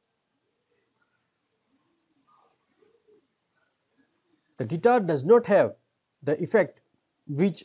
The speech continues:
a instrument do, and moreover, it's not from India. આપણા સાધનો જેવી અસર ગિટારમાં નથી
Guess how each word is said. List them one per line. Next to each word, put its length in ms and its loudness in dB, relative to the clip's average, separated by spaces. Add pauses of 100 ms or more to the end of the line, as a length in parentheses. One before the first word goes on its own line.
a 200 -2
instrument 680 -2 (840)
do, 160 0 (260)
and 280 -2 (380)
moreover, 540 4 (440)
it's 320 -4
not 120 4 (140)
from 200 -2
India. 320 0 (1900)
આપણા 260 0
સાધનો 400 0
જેવી 260 2
અસર 320 2 (640)
ગિટારમાં 400 0
નથી 300 -4